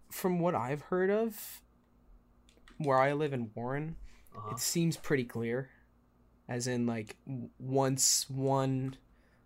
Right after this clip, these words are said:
Speaker 1: uh, one diagnosis every, like, two weeks, which is pretty fucking low. Um,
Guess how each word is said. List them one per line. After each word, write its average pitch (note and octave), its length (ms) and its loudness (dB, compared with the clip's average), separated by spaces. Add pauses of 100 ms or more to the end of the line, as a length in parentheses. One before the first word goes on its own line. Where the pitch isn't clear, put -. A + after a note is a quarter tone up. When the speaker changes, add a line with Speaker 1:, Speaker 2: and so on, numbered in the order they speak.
(280)
Speaker 1:
uh, A2 300 0 (1200)
one D3 320 2
diagnosis C3 920 2 (680)
every, A#2+ 280 -2
like, G#2+ 280 -6
two A2+ 160 -2
weeks, - 440 -10 (800)
which C3+ 220 -2
is C#3 80 -6
pretty E3+ 280 2
fucking G#2+ 380 -4
low. A2 240 -10 (720)
Um, G#2+ 440 -4